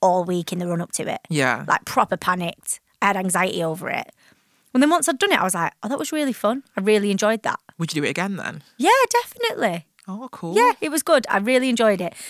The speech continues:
Speaker 1: So I wanna say thank you to Pulse Roll for pulling me out of my comfort zone last week.
Speaker 2: Oh, good.
Speaker 1: That's my peak.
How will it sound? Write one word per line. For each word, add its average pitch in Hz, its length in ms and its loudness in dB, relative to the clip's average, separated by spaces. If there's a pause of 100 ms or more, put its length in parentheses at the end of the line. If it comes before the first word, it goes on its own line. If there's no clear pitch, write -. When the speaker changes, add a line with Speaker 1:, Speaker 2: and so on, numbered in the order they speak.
(120)
Speaker 1:
So 208 360 4
I 202 100 2
wanna 226 180 2
say 220 140 -2
thank 294 280 0
you 226 80 0
to 190 100 -2
Pulse 180 340 -4
Roll 196 280 -2 (540)
for 196 300 2 (100)
pulling 294 280 0
me 269 60 4
out 254 120 2
of 226 80 -2
my 233 100 2
comfort 185 460 -6
zone 180 200 -2
last 180 240 -8
week. - 300 -12 (180)
Speaker 2:
Oh, 170 340 2
good. 277 300 0 (120)
Speaker 1:
That's - 240 0
my 226 80 2
peak. - 480 -8